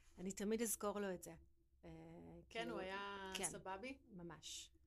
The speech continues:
Speaker 1: אז,
Speaker 2: העצים,
Speaker 1: אה,
Speaker 2: כאילו,
Speaker 1: חבל על הזמן.
Speaker 2: את זוכרת להגיד כזה סיטואציות, אה... ספציפיות או לא?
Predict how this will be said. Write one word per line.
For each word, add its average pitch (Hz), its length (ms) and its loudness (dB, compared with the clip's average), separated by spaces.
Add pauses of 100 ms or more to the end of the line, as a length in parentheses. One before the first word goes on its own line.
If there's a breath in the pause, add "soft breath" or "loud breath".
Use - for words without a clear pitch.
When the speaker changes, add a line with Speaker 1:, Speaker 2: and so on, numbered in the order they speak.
(720)
Speaker 1:
אז, 185 160 -10
Speaker 2:
העצים, 220 920 8
Speaker 1:
אה, 196 120 -6
Speaker 2:
כאילו, 196 340 0
Speaker 1:
חבל 190 200 6
על 233 240 10
הזמן. 165 360 -2 (880)
Speaker 2:
את 185 80 -4
זוכרת 196 400 0
להגיד 185 280 0
כזה 180 420 -2
סיטואציות, 175 680 -4
אה... 175 60 -4 (1000)
ספציפיות 226 600 -4
או 214 40 0 (240)
לא? 170 80 -2